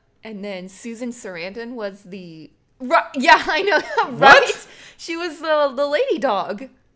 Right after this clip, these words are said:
Speaker 1: I know. <laughs> I, I,
Speaker 2: Okay.
Speaker 1: yeah.
Speaker 2: All right. This cat, I mean, I guess good for them. Get them checks.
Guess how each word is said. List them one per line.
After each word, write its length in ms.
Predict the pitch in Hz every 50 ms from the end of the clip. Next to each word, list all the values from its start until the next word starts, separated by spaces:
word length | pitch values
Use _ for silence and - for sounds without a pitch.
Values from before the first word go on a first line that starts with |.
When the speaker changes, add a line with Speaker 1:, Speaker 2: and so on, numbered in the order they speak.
| _ _ _ _ _ _ _ _ _ _ _ _ _ _ _ _ _ _ _ _ _ _ _ _ - -
Speaker 1:
I 220 | 339 359 392 392
know. 600 | 381 415 427 440 427 427 392 302 233 185 190 240 -
<laughs> 60 | _ _ - - - - - _ _ _ _ _ _ _ _ _ _ _ _ _ _ _ _ _ _ _ _ _ _ _ _ _ _ _ _ _ _ _ _ _ _ _ -
I, 300 | - 311 254 254 302 339 - _ _ -
I, 100 | 170 208
Speaker 2:
Okay. 520 | 220 220 202 226 285 311 214 131 110 208 208
Speaker 1:
yeah. 280 | 240 214 214 - 156 180
Speaker 2:
All 60 | 208
right. 240 | 240 269 240 - - - -
This 260 | 120 143 170 - - - - - 139 - -
cat, 340 | - 156 147 143 123 -
I 160 | 113 131 139 147
mean, 460 | 156 156 156 156 156 156 156 147 - _ _ _ _ _ _ _
I 200 | - - - 135
guess 260 | 135 160 175 170 - 143 - - 107 117 120 113
good 180 | 160 180 185 185
for 120 | - 180
them. 420 | 175 196 202 190 180 175 175 160 156
Get 200 | 151 160 160 156
them 180 | - 165 156 160
checks. 580 | 147 - 196 202 180 175 - - - - _